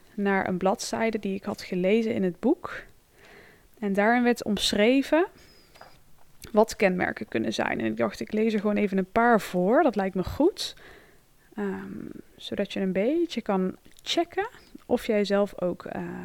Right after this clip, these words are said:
hoogsensitief zou kunnen zijn. Ik heb hem gevonden. Ehm, even kijken. Ik ga er een paar uitpikken, want ik wil ook niet het hele boek verklappen.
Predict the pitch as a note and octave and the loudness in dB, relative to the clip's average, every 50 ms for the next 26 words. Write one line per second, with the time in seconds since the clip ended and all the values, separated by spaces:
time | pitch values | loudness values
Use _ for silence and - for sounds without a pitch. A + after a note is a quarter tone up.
0 | F3+ E3+ F3+ - - - - A3 A3 A3+ G#3+ - - G3+ F3+ - F#3 - G3 - | -12 -12 -14 -14 -12 -4 2 4 4 4 4 2 -2 -4 -4 -4 -6 -8 -8 -6
1 | - - F#3 F3+ F3+ - - - C#4 A#3+ G3 F3+ E3+ D#3+ D#3+ D#3+ E3+ F#3+ D#4 A4+ | -4 -4 -4 -4 -4 -4 0 4 6 6 6 6 2 0 -2 -6 -4 -2 -2 -2
2 | - - - - - - - - - - - - - - - - - - - - | -4 -8 -18 -18 -16 -16 -16 -18 -20 -20 -20 -20 -20 -20 -20 -20 -20 -6 -2 2
3 | D#4+ - D4+ B3+ A3 - G3+ F3 F3 E3+ E3+ - A3+ D#4 - - - - - - | 6 8 8 8 6 4 2 -2 -4 -4 -4 -4 -4 -6 -6 -8 -18 -20 -20 -20
4 | - - - D3+ - - - - - - - - - - - - D#4 E4 E4 E4 | -20 -20 -20 -20 -20 -20 -20 -20 -18 -18 -18 -18 -20 -10 -4 0 2 4 4 6
5 | E4 E4 D#4+ D#4 D4+ D#4 D4+ D4 - - _ _ - - - D4 D4 - - - | 6 6 6 6 6 6 6 4 4 0 _ _ -4 4 6 6 6 6 2 -2
6 | - - - F3+ G3 - A3 A3+ - - B3+ A#3+ A#3+ A3 G#3 - - A#3+ C4 C#4 | -4 -4 -2 -2 -2 0 -2 0 4 6 6 8 6 6 4 4 6 8 8 8
7 | A3+ - A3 A3+ - - C#4+ - D4+ C4+ B3 G#3+ G#3+ - G3+ F#3+ A3 G#3 G#3 F#3+ | 8 8 6 6 4 2 2 2 2 0 0 0 2 2 4 4 4 4 2 0
8 | F#3+ F#3 F#3+ F#3+ F#3 F3+ E3+ F#3 - - - A#3+ - - - A#3 - - | 0 -2 0 0 0 0 -2 -4 -8 -8 -10 -12 -10 -8 -8 -6 -6 -6